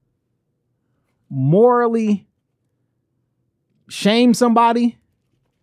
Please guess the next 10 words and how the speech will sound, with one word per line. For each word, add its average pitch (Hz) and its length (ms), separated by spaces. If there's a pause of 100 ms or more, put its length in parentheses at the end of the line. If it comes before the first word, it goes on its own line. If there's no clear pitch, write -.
(420)
into 208 240
caring 233 340
about 220 280
your 226 200
issue, 254 380 (120)
that's 233 240
not 165 180
gonna 147 120
fucking 123 280
happen. 120 360